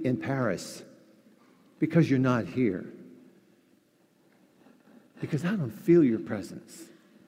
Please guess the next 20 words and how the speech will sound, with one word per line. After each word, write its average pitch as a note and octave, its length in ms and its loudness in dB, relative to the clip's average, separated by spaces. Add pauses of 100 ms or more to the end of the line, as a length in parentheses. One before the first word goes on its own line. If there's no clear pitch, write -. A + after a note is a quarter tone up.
(300)
And D3 140 2
it C#3 100 2
hurts F#3+ 380 4
like D3 200 2
Al C#3+ 180 4
Jehu. A2 520 2 (1120)
And, C3+ 340 -2 (960)
and C#3+ 160 0
what D#3 180 2
are - 20 -2
you A2 220 0
up - 180 -12
to?" - 120 -14 (640)
This A3 200 -2
was F#3 160 -2
Lewis. F3 600 -4 (720)
And A#2+ 200 -2
this B2+ 500 2 (320)
is G2 220 -4
we, G#2+ 500 2